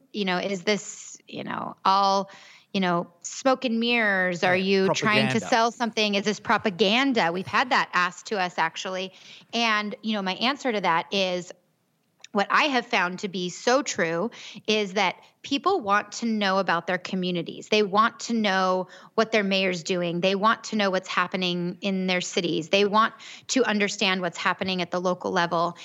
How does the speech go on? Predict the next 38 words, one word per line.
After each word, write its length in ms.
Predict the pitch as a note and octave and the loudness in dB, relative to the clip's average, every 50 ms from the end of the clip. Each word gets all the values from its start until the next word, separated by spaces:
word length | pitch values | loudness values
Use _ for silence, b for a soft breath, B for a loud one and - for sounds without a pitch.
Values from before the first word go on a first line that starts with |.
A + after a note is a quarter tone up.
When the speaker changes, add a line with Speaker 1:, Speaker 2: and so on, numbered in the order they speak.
| B F3+ B - | B -16 B -2
Speaker 1:
And 320 | G#3+ G#3+ G3+ G3+ G3+ G3+ F#3 | 0 2 2 2 0 -2 -2
with 480 | F3+ G#3 G3+ - - - _ _ _ | -2 -4 -4 -4 -10 -20 _ _ _
the 100 | - G#3+ | -2 -2
dwindling 680 | F3 D#3+ G3+ G#3 B3+ D#4+ G4+ G#4+ D#4+ A3 G3+ F#3 F#3 F3+ | -2 0 0 0 2 2 4 2 2 2 0 -2 -2 -2
media 420 | F3 F3 E3 F3 E3+ E3+ F3 F#3 - | -2 -2 0 0 2 2 2 2 2
over 200 | G#3 G3+ F3+ F#3 | 2 2 2 0
time, 520 | F3+ - - - D4 D4 C4+ A3 G#3 G3 F#3+ | -2 -4 0 2 2 4 4 2 2 0 0
now 180 | G3 A3 C#4+ | 2 2 2
we 140 | D#4+ E4+ D#4+ | 2 2 2
have 140 | C4 G#3 F3 | 0 0 0
no 280 | F3+ F3+ F3 F3+ F#3+ B3 | -2 -2 0 2 2 2
one 240 | C#4+ A#3+ F#3 C#3+ | 2 0 -2 -4
covering 480 | - - - F3 D#3+ E3 D#3+ E3 E3+ F3 | -6 -4 -2 -2 0 0 0 0 0 -2
Gilbert. 460 | F3 F3+ E3 E3 F3+ F#3+ B3+ - B B B B B B | -2 -2 -2 0 2 2 2 2 B B B B B B
So 160 | - - A#3 | -2 0 0
ironically, 960 | - G#3 G#3+ G#3+ G3+ A#3 D4 G4 G#4+ G4 - - G3 F#3 F3+ F3 F#3 A#3+ C4 B B B B | 2 2 0 2 2 4 4 4 4 2 -2 -4 -2 -2 0 0 -2 -2 -6 B B B B
when 160 | - A#3 A3 | -4 -2 0
I 100 | G#3 G#3+ G#3 | 0 -2 -2
came 340 | - - B3 A#3+ A#3 A#3 | -6 -6 -6 -6 -6 -6
to 100 | - A#3+ | -8 -10
kind 240 | A#3 - A#3 G#3+ G3+ | -8 -6 -4 -4 -4
of 120 | G3+ F#3+ - | -4 -6 -8
create 380 | - - A3+ G#3+ A3 A3 A3 | -4 -2 0 2 0 0 0
this 200 | - G#3 G3 - | -4 -6 -6 -8
place 300 | - - A3+ G3+ G#3 G3+ | -6 -2 0 0 0 0
that 140 | - G3+ F3+ | -2 -2 -2
would 160 | G3+ G3 E3+ | -2 -2 -2
be, 160 | E3 G#3+ G#3+ | -2 -2 0
you're 200 | G3+ F#3 G3 F#3 | 2 2 2 2
right, 320 | F3 F3+ A3 C#4+ - - - - | 2 2 2 2 2 0 0 0
our 120 | G#3 G3 - | 0 0 2
own 360 | A3+ A#3 A#3 A3+ G#3+ G#3 E3 - _ _ _ _ - | 2 0 2 2 0 -2 -4 -6 _ _ _ _ 0
digital 340 | A#3 A3+ F#3 G3+ G#3+ G3+ F#3 | 2 2 2 2 0 0 2
newsroom, 760 | F#3 F#3 F3+ F#3 G3+ A#3+ A3+ - F#3 F3 E3+ B2+ C3 D#3+ E3+ - | 0 0 0 0 0 0 0 0 -2 -2 -2 -2 -4 -4 -2 0
our 160 | G3 G3+ G3 - | 2 2 2 2
own 200 | A3+ A3+ A3+ A3 | 0 0 0 0
internal 680 | - G#3+ G#3+ A3 G#3+ - - - A3+ G#3 G3+ G3+ G3 | -2 -4 -4 -4 -6 -8 -8 -6 -6 -4 -4 -4 -4
news 560 | G3 F#3+ F#3+ G3 G3+ G#3 G3+ G3+ G3+ G3 - | -4 -4 -4 -4 -4 -4 -4 -4 -6 -6 -10